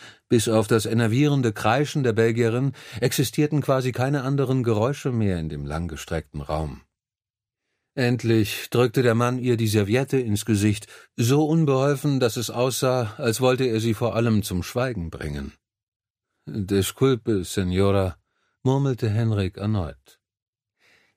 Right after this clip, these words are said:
„Ich sollte ihm irgendwie helfen“, dachte er, auch wenn er nicht wusste, wie. Denn ohne Frage würde jede weitere Geste von ihm, jede gut gemeinte Form der Unterstützung die Situation nur noch verschlimmern.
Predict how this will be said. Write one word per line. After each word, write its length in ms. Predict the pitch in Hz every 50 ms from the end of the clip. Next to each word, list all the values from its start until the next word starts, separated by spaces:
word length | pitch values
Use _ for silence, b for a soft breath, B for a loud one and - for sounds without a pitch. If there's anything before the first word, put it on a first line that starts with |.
| b -
„Ich 180 | 98 85 85
sollte 320 | - 98 95 110 107 - 127
ihm 240 | 120 104 95 87 -
irgendwie 520 | - 98 110 113 120 104 92 98 92 85
helfen“, 480 | 78 80 107 123 120 - - 113 101 95
dachte 260 | 98 90 82 - -
er, 340 | - - 85 92 95 87 - B B B B B B B B B
auch 140 | - 110 101
wenn 120 | 117 110
er 80 | 110 107
nicht 260 | 107 104 101 107 104
wusste, 440 | 107 113 113 - - - 98 87 98
wie. 320 | 113 123 104 78 65 62 - _ _ _ _ _ _ _ _ _ _ _ -
Denn 120 | 98 98
ohne 220 | 101 104 113 110 -
Frage 420 | - 107 104 107 110 123 131 117
würde 160 | 127 120 113
jede 300 | 110 104 117 131 147 135
weitere 340 | 127 120 120 - 123 120 113
Geste 360 | 101 117 127 120 - - 117
von 180 | 107 120 110 110
ihm, 240 | 107 123 135 127 104 B B B B B B
jede 300 | 117 127 139 139 139 117
gut 260 | - 160 185 180 -
gemeinte 400 | 156 147 143 139 135 127 123 104
Form 280 | - 143 151 165 165
der 120 | 147 135 123
Unterstützung 760 | 120 113 117 110 - - 165 165 - - 165 151 139 113 B B B B B _ -
die 80 | 160
Situation 720 | 135 156 147 - 143 147 135 117 - - 143 143 139 135 131
nur 180 | 139 147 143 135
noch 260 | 123 117 107 101 104
verschlimmern. 840 | - - 101 90 - - - - 120 107 85 71 67 64 60 58 -